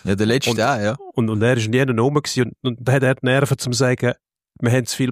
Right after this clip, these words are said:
Speaker 2: Passagiere an Bord. Wenn er als Captain
Speaker 1: Er hockt die
Speaker 2: nichts
Speaker 1: Reihe eins
Speaker 2: macht,
Speaker 1: als Passagier, ja. <laughs>
Speaker 2: muss ich auch sagen, also, liebe Leute, da haben wir eigentlich Problemlösung. Wäre ziemlich einfach, wir müssen einfach das Richtige machen. Trennen euch von den sogenannten Kernvier,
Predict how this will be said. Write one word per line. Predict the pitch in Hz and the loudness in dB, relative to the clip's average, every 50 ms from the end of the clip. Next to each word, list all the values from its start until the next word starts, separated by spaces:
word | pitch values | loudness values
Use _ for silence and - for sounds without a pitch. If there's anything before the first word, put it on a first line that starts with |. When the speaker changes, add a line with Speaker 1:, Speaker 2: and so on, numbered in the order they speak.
| - - | -2 -4
Speaker 2:
Passagiere | 127 113 117 117 104 - 123 127 147 151 | -4 -2 -2 -2 -4 -2 -2 0 0 0
an | 147 139 120 | -2 -2 -2
Bord. | 107 95 95 101 90 101 | -2 -2 -2 -2 -2 -2
Wenn | 110 107 104 | -4 -2 -2
er | - 123 123 143 143 139 | -2 0 2 2 2 2
als | 127 120 117 - | 0 -2 -4 -2
Captain | - 123 139 151 147 - 123 127 131 | 0 0 0 0 2 2 2 2 4
Speaker 1:
Er | 120 | 2
hockt | 127 131 123 147 151 156 | 2 0 -2 -2 -2 0
die | 160 165 | 0 2
Speaker 2:
nichts | 170 | 2
Speaker 1:
Reihe | - - - 131 131 127 123 123 123 | 4 4 4 4 4 2 2 2 4
eins | 143 160 165 | 4 2 4
Speaker 2:
macht, | 175 | 4
Speaker 1:
als | 175 170 147 - | 2 2 0 0
Passagier, | - 175 175 165 170 175 170 202 190 147 127 123 | 0 2 2 2 2 2 2 4 4 4 4 4
ja. | 135 147 170 - 208 190 - 175 | 4 4 4 2 0 0 0 -2
<laughs> | - - 269 220 | -4 -4 -2 -2
Speaker 2:
muss | 208 113 - | -2 0 0
ich | 320 302 | 0 0
auch | 107 117 | 0 0
sagen, | 113 - 104 104 - - | 0 0 0 0 0 0
also, | - 101 101 101 98 98 - - - - | 0 0 0 0 0 -2 -4 -8 -4 0
liebe | - 123 123 117 - 120 | 2 2 2 2 2 0
Leute, | 110 113 123 131 _ _ - | 0 0 0 -2 _ _ -6
da | 123 107 | -4 -2
haben | 117 107 101 101 | -2 -2 -4 -4
wir | 101 98 | -4 -4
eigentlich | 101 101 101 98 - - 107 101 - - - - - | -4 -4 -6 -8 -8 -6 -6 -6 -4 -6 -8 -6 -4
Problemlösung. | - 107 95 110 120 147 147 135 120 117 113 104 110 | -4 -2 0 2 2 2 2 2 2 2 0 0 0
Wäre | 110 110 110 | 0 0 0
ziemlich | - - 135 139 - 165 131 - | 0 -2 -2 0 0 0 0 0
einfach, | 113 104 123 151 139 143 123 | 0 0 0 0 0 0 0
wir | 123 | 0
müssen | 120 110 107 | 0 0 0
einfach | 104 101 - - | 0 -2 -4 -2
das | - 110 | 0 0
Richtige | 107 113 113 - - 107 - 92 | 0 0 0 -2 -4 -4 -4 -2
machen. | 95 101 123 135 - 131 120 - _ _ _ - | -2 -2 -2 0 0 -2 -2 -2 _ _ _ -4
Trennen | - 120 117 120 127 127 113 | -2 0 0 0 0 0 0
euch | 110 110 120 113 | 2 2 2 2
von | 113 113 | 2 0
den | 113 107 104 101 101 101 _ _ _ _ _ _ _ _ _ _ _ _ - | 0 0 0 0 -2 -2 _ _ _ _ _ _ _ _ _ _ _ _ -6
sogenannten | - 127 110 110 101 104 101 101 98 - 107 - | -2 -2 0 0 0 0 0 0 -2 -2 -4 -4
Kernvier, | - - - 101 110 127 135 147 139 - - 135 135 139 139 139 147 | -2 0 0 0 0 0 0 -2 -2 0 0 2 4 4 4 2 2